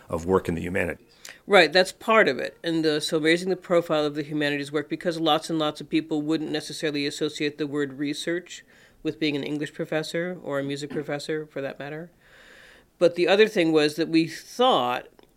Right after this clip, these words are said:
Speaker 2: that the humanities programs might interact more if they were actually sort of being funded by a unit that could promote connections between these different departments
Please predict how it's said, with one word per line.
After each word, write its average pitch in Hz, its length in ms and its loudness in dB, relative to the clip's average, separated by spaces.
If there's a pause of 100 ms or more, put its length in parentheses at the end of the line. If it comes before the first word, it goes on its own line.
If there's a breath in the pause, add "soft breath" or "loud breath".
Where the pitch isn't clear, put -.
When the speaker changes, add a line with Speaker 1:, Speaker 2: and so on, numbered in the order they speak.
(180)
Speaker 2:
that 151 280 0
the 160 100 -4
humanities 160 580 2
programs 151 680 0
might 151 300 0
interact 151 880 -6
more 151 680 -2 (460)
if 156 180 -6
they 151 140 2
were 151 180 0
actually 147 320 -2
sort 147 220 -6
of 143 160 -10
being 151 240 0
funded 151 480 -4
by 135 480 -2
a 151 100 -6
unit 151 560 -2
that 139 240 -4
could 143 280 -6 (320 soft breath)
promote 165 680 0
connections 143 560 -6
between 147 460 -6
these 139 160 -8
different 135 320 -12
departments - 680 -14